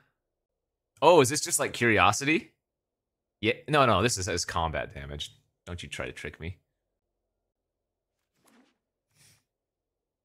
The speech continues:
This is a four mana f-, six six or something?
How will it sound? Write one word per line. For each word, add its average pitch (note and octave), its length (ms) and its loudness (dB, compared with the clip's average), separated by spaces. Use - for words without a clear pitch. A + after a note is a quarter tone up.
This G2+ 340 0
is F#2+ 160 -6
a D#2 80 -6
four F#2 300 -4
mana F2 220 -2
f-, - 260 -12
six - 380 -4
six - 240 -8
or D3+ 80 -6
something? E3 480 -4